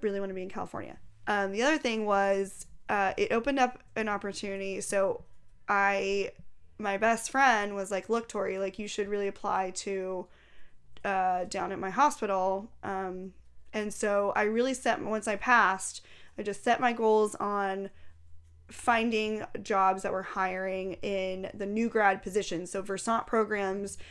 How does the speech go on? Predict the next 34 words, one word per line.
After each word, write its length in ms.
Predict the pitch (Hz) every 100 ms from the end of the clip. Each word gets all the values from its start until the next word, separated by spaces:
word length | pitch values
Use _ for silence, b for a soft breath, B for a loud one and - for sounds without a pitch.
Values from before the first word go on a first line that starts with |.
| B B
new 180 | 220 226
grad 280 | 220 208 208
nurse 340 | 202 196 -
residency 460 | 196 185 185 185 196
programs, 400 | 196 175 190 185
that 100 | -
was, 140 | -
like, 100 | 185
my 140 | 190
goal, 240 | 190 185 180
because 240 | 208 180
I 80 | 190
just 180 | 170 -
felt 260 | - 190
like 180 | 190 185
the, 280 | - 196 190
I 40 |
wanted 260 | 202 208 202
that 160 | 208 -
kind 260 | 214 202
of 60 | 185
transition 580 | - 202 196 196 190 196
as 140 | 190
a 40 |
nurse. 300 | 190 175 175
I 60 | 190
wanted 420 | 190 196 196 190 B B B
the 120 | -
education. 680 | 185 208 196 226 214 - 202
I 60 | 196
wanted 420 | 190 208 202 196
to 180 | - 202
have 300 | 196 196 190
that 340 | 202 185 175